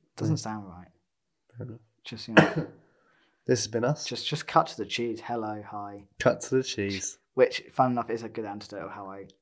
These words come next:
Speaker 2: What's that saying that you made up? I mean,
Speaker 1: Uh,
Speaker 2: you've s-, made up a lot of sayings, but
Speaker 1: Which ones? There was, but we probably mentioned them in the podcast.
Speaker 2: <coughs>
Speaker 1: There was, "Ain't gonna give 'em fish and chips over it."
Speaker 2: Yeah,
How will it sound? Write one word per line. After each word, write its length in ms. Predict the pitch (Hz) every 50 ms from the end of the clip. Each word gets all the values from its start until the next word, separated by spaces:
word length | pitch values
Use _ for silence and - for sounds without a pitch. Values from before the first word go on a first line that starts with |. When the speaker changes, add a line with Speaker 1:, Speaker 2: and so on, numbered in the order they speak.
| _ _ _ _ _ - - - - - - _
Speaker 2:
What's 220 | - 165 180 - -
that 160 | 202 - 147
saying 340 | - - 139 135 120 107 101
that 60 | 101
you 80 | 101 95
made 220 | 98 95 95 92
up? 220 | 95 95 - - _ _ _ _ _ _ _ _ _ _ _ _ _ -
I 80 | 120 120
mean, 80 | 117 113 117
Speaker 1:
Uh, 40 |
Speaker 2:
you've 80 | 123 117 -
s-, 200 | - - - 127
made 180 | 123 127 127 123
up 140 | 120 - -
a 20 |
lot 140 | 113 120 110
of 60 | 120
sayings, 440 | - - 113 101 98 101 - 104 - _
but 180 | - - - - -
Speaker 1:
Which 240 | 139 113 - - -
ones? 360 | 123 113 104 101 98 98 -
There 180 | 110 110 110 107
was, 540 | 107 110 107 107 110 107 107 107 107 - - _ _ _ _ _ _ - _ _ _ _ _ _ _
but 160 | - 123 120 131
we 100 | 147 139
probably 280 | 139 - 185 165 143
mentioned 320 | 127 127 135 135 - - 107
them 120 | 104 104
in 60 | 98
the 60 | 98
podcast. 480 | 98 - 113 107 - - - 82 - - _ _ _ _ -
Speaker 2:
<coughs> 840 | - - - - - - 302 302 - - - - - - - 170 151
Speaker 1:
There 140 | 139 139 139
was, 180 | 135 131 - - - - _ _
"Ain't 160 | 127 139 139
gonna 140 | 139 139 127 -
give 160 | - 123 117
'em 220 | 120 117 113 107 107 _ _ _ _ _ _
fish 260 | - - - 113 - -
and 80 | 110
chips 300 | - - 92 82 - -
over 360 | 87 85 82 87 90 90 110
it." 80 | 127 - _ _ _ _ _ _ _ _ _ _ _ _ _ _ _ -
Speaker 2:
Yeah, 280 | - 95 92 87 82